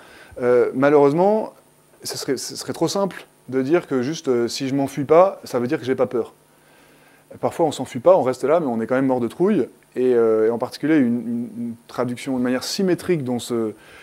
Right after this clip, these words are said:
traduit la peur, c'est l'agressivité. L'agressivité cache quasiment toujours une peur. C'est, c'est basique, hein, de dire ça, mais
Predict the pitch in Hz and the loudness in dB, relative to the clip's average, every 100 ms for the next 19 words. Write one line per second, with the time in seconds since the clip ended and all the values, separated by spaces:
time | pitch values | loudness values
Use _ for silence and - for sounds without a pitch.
0 | - - 143 131 139 120 185 202 143 120 | -20 0 0 2 2 2 2 2 2 2
1 | 127 131 117 107 - _ _ _ - 113 | 0 -4 -6 -8 -12 _ _ _ -12 -6
2 | 123 131 123 127 123 170 131 - - - | -2 -2 -2 -4 -2 -2 -2 -4 -10 -6
3 | 180 151 151 139 139 131 156 - _ _ | -4 -2 -4 -2 -2 -2 -4 -8 _ _
4 | _ _ _ - 131 120 98 - _ _ | _ _ _ -8 -6 -4 -6 -10 _ _
5 | - 113 - 120 147 226 139 117 113 107 | -12 -10 -4 -2 0 2 2 0 -2 -6
6 | - - 113 110 | -10 -10 -6 -4